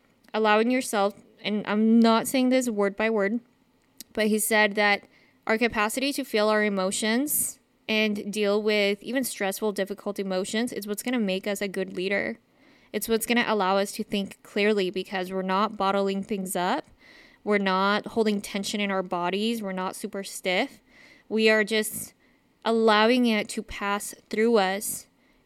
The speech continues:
And anyway, I'm starting to really love journaling because of that reason. And it's making me a better leader. It's making me,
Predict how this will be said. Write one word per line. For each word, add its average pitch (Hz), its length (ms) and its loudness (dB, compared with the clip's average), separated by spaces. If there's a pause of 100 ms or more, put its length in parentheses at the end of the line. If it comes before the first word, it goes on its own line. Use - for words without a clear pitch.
And 190 720 0 (800)
anyway, 233 320 6
I'm 202 140 4
starting 240 400 2
to 277 120 -2
really 226 520 0
love 214 180 2
journaling 190 880 -4
because 202 380 -4
of 196 100 -2
that 190 220 -4
reason. 190 440 -4
And 190 120 -4
it's 196 160 -8
making 214 280 -2
me 214 120 0
a 202 60 -2
better 196 340 -4
leader. 214 480 2 (320)
It's 208 160 -6
making 262 300 2
me, 359 280 0